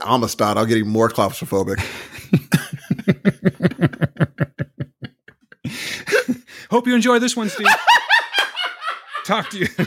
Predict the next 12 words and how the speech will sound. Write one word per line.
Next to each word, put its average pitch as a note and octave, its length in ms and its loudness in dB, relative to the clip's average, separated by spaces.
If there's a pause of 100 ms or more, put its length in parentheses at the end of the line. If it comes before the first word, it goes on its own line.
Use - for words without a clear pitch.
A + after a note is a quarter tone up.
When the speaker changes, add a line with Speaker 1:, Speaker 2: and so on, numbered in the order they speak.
(1200)
Speaker 1:
Talk A4+ 300 0
to E4 60 -8
you D4+ 80 -6
soon. G#4+ 420 -4 (480)
<laughs> - 80 -8 (2000)
I'll - 100 0
talk A#3 240 0
to B3+ 60 -8
you A3+ 80 -6
when G#3+ 80 -4
we G#3 100 -6
dock. - 480 0